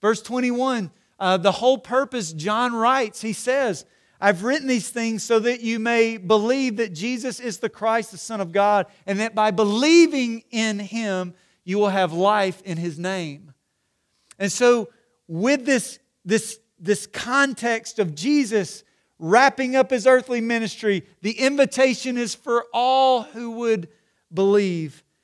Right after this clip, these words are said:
And that is the theme that we see in this morning, to believe in the Lord Jesus Christ while you still can. While you still can.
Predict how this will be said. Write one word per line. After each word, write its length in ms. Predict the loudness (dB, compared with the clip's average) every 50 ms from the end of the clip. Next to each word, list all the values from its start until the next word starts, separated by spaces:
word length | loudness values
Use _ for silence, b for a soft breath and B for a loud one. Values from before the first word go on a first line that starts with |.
| _ _ _ _ _ _ _ _ -4
And 200 | -4 -2 0 0
that 180 | 0 0 -2
is 300 | -2 -2 -2 -2 -2 -4
the 180 | -4 -2 -2 -2
theme 640 | -2 -4 _ -6 -4 -2 0 0 0 0 0 0
that 160 | 0 -2 -2
we 160 | -2 -4 -6 -6
see 300 | -6 -6 -6 -4 -4 -4
in 80 | -4
this 240 | -4 -6 -8 -8 -8
morning, 460 | -6 -4 -4 -4 -4 -4 -6 -6 -8
to 180 | -10 -10 -8 -4
believe 500 | -2 -2 0 0 0 0 -2 -2 -4 -4
in 120 | -6 -4
the 100 | -4 -4
Lord 340 | -2 -2 0 0 -2 -2 -4
Jesus 420 | -6 -10 -10 -10 -8 -8 -10 -10
Christ 640 | -12 -10 -8 -6 -4 -2 -2 -4 -6 -8 -10 -16 _ _
while 800 | _ -14 -8 -4 -2 -2 0 0 0 -2 -2 -2 -4 -6 -8 _ _ _
you 340 | -16 -12 -10 -10 -8 -10 -10
still 460 | -12 -16 -12 -8 -6 -4 -4 -6 -6
can. 680 | -8 _ _ -18 -16 -16 -16 -16 -20 -20 -20 -20 -20 _ _ _ _ _ _ _ _ _ _ _ _ _ _ _ _ _ _ _
While 300 | -8 -6 -2 -2 0 -2
you 140 | -2 -4 -10
still 260 | -10 -6 -6 -6 -6
can. 480 | -6 -10 -10 -10 -8 -8 -10 -12 -14